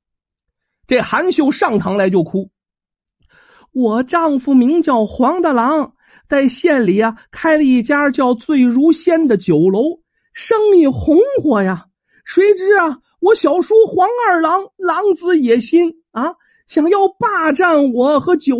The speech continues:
楼啊，竟趁呐亲哥哥卧病在床，把他给害死了。请，请大人您替我做主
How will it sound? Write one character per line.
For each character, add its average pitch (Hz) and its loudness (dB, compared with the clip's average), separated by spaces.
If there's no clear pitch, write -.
楼 330 -2
啊， 254 -2
竟 339 2
趁 359 0
呐 277 0
亲 - -4
哥 381 2
哥 269 -2
卧 330 2
病 330 2
在 339 -4
床， 330 -8
把 339 -4
他 440 0
给 370 0
害 381 -6
死 302 -8
了。 302 -6
请， 349 -2
请 - 0
大 330 -4
人 339 2
您 381 2
替 349 -2
我 285 -2
做 294 -2
主 220 -10